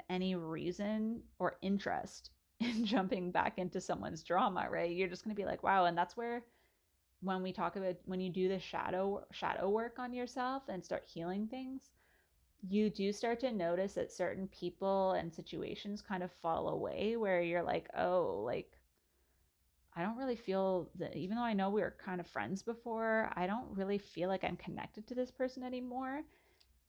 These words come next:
And it could just be that they're so heavily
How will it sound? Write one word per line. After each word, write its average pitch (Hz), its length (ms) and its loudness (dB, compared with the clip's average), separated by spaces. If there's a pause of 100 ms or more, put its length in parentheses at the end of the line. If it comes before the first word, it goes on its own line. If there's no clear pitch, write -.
And 202 100 8
it 214 140 4
could 208 180 4
just 196 240 -2
be 202 340 6
that 190 240 0
they're 175 240 2
so 165 920 0
heavily 170 840 -4